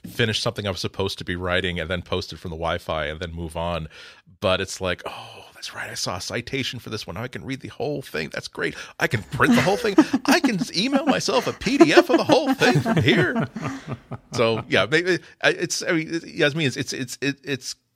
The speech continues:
I have no idea what it's like to be a public school teacher. I, I imagine that it must be a little bit,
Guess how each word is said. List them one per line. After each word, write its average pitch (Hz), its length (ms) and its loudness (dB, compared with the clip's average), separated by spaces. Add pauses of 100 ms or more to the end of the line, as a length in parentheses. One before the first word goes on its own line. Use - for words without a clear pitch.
(180)
I - 80 2
have 127 120 -2
no 139 220 0
idea 156 200 -2
what 139 120 0
it's - 160 -6
like 120 180 0
to - 80 -10
be 110 80 -2
a 104 40 -2
public 110 320 -4 (200)
school 117 260 -4
teacher. 87 440 -4 (460)
I, 117 120 4
I 127 80 4
imagine 131 340 2
that 139 80 -2
it 113 60 -8
must 120 260 -2
be 131 100 -2
a 117 80 0
little 117 280 0
bit, 123 260 -2